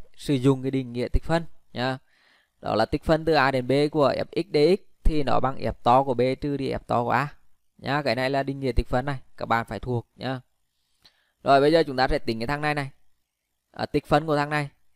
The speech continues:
À, theo cái cần đó là từ hai đến ba nhá. Vậy tích phân từ hai đến ba của f x dx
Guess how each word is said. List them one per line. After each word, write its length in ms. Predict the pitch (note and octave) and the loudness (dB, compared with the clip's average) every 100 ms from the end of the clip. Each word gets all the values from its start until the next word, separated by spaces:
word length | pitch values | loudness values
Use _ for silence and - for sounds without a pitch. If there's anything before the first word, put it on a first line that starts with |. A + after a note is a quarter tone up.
| _ _ _ _ | _ _ _ _
À, 220 | - A2 A2+ | -10 0 4
theo 180 | B2 C3 | 6 6
cái 60 | - | 6
cần 180 | C3 B2 | 6 4
đó 120 | A2 | 0
là 100 | G#2+ | 0
từ 140 | C#3+ | -4
hai 200 | C3 B2+ | -6 -6
đến 120 | A#2+ | -4
ba 220 | A2+ C3+ - - | -2 -2 -6 -14
nhá. 280 | A#2 A#2+ B2 _ _ _ | -6 -4 -4 _ _ _
Vậy 120 | - B2+ | -6 -2
tích 220 | D3 - | -4 0
phân 200 | D#3 D#3 | 0 0
từ 140 | E3+ | 0
hai 160 | D3 C3+ | 0 0
đến 140 | C3+ | 2
ba 220 | A#2 C3+ | 2 2
của 160 | D3 C3 | 0 0
f 140 | G2+ - - | -2 -4 -6
x 20 | D#3+ | -2
dx 340 | D#3 C#3+ G#3 | 0 2 0